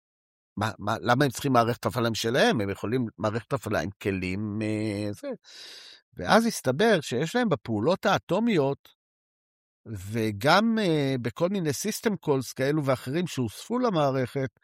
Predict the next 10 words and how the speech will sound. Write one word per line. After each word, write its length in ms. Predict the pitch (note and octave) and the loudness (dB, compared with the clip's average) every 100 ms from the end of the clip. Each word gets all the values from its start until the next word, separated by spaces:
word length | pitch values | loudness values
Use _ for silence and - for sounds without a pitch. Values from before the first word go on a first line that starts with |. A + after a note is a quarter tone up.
| _ - - - _ | _ -20 -20 -20 _
יש 160 | - D#3+ | -2 2
להם 120 | A3+ | 4
יכולות 400 | C#3 B2 B2+ E3 | 2 2 2 2
נדירות. 680 | G#3 C3 G#2 G#3+ G#3+ - - _ _ _ _ _ _ _ _ _ _ - | 2 2 2 2 2 -4 -18 _ _ _ _ _ _ _ _ _ _ -4
הם 140 | B2 | 0
יודעים 280 | A#2 A2+ G3+ | 0 2 4
להוסיף 580 | G3+ - - G#3+ G3 - | 4 4 -2 0 0 0
בהעתקה 680 | B2 G#2+ - G#2+ - G3 A3+ | 2 2 0 -6 2 4 4
ווטרמרק 800 | A#3 B2 D3 F#3 G#3 E3 C3+ A#2+ A#2+ | 0 -2 -2 0 0 0 0 -2 -6
לקובץ. 840 | A2 - G3+ A#2 - - - - | -6 -2 -2 -4 -14 -20 -20 -20